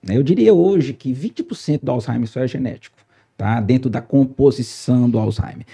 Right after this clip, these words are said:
Mas tem um fator de risco, que é o fator de risco mais importante, que é independente de todos os outros, que é a idade. Quanto mais velho, mais chance de ter a doença, tá? Então, é,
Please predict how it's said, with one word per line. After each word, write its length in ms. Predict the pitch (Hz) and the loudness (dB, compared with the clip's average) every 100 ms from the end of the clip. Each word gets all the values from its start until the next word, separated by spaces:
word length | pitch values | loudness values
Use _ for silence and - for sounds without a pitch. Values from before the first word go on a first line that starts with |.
| - - | -20 -4
Mas 180 | 143 143 | -2 2
tem 180 | 190 254 | 4 2
um 80 | 403 | 2
fator 380 | - - 175 | -4 0 0
de 120 | 151 123 | 2 2
risco, 540 | 123 151 - _ 113 - _ | 4 2 2 _ -20 -20 _
que 220 | 123 123 | 0 2
é 240 | 120 127 | 2 0
o 80 | 131 | -2
fator 320 | 131 127 127 | -2 -4 -4
de 80 | 113 | -4
risco 260 | 117 110 123 | -4 -4 -2
mais 440 | 135 170 226 214 | 0 0 0 0
importante, 680 | 160 127 - 123 127 131 - | -4 -6 -8 -2 0 0 -2
que 80 | |
é 20 | 127 | -2
independente 580 | 123 127 131 120 127 | 0 -2 -2 -2 -2
de 80 | 123 | -4
todos 280 | - 185 156 | -2 -2 -2
os 60 | 127 | -2
outros, 200 | 139 - | -4 -4
que 80 | 147 | -6
é 40 | |
a 60 | 139 | -4
idade. 460 | 151 127 - - _ _ - _ _ | -4 -6 -10 -20 _ _ -20 _ _
Quanto 400 | 208 170 - 127 | -2 0 -2 -2
mais 220 | 139 131 | -4 -2
velho, 400 | 127 131 160 - _ | 0 0 -2 -6 _
mais 260 | 123 143 151 | -6 -4 -6
chance 360 | - 110 107 | -6 -8 -6
de 120 | 110 | -10
ter 140 | 107 107 | -8 -8
a 20 | |
doença, 480 | 104 - - - - _ _ _ | -6 -8 -10 -16 -20 _ _ _
tá? 300 | 101 113 160 - - _ | 0 2 0 -4 -20 _
Então, 440 | - 143 190 185 - | 0 2 4 0 -2
é, 800 | 123 127 127 127 123 123 117 110 | 2 4 4 4 4 2 0 -4